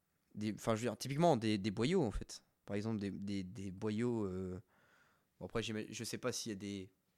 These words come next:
des maladies ou des problèmes qui font que, que faut faire amputer des boyaux. <laughs> Mais, mais ça se trouve, ouais, euh, des, des problèmes, euh,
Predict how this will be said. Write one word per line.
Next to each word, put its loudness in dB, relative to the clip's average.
des -10
maladies -4
ou -2
des -2
problèmes 2
qui -12
font -4
que, -8
que 0
faut -6
faire -6
amputer 2
des 0
boyaux. 0
<laughs> 6
Mais, 6
mais 6
ça 4
se 0
trouve, 8
ouais, 10
euh, 10
des, 2
des -2
problèmes, 6
euh, 4